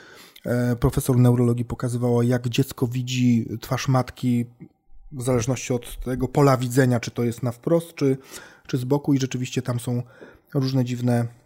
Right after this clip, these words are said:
e, problemy związane właśnie z niezauważaniem emocji. I teraz,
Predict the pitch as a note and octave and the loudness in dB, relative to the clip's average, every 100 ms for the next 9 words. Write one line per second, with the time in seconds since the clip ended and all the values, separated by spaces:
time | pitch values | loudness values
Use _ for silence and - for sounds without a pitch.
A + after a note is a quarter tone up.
0 | - B2+ A#2+ A#2 B2 A#2+ A#2+ A#2 A#2+ A2+ | -4 0 2 0 0 2 2 2 2 0
1 | A2+ A2+ A#2 A2 - A#2 - B2 B2 B2+ | 2 0 -2 -6 -6 -6 -4 0 2 4
2 | C3 B2 B2 A#2+ A2 A2+ - G2 A#2+ D#3 | 4 4 2 0 0 0 -2 -6 2 2
3 | C#3+ | 2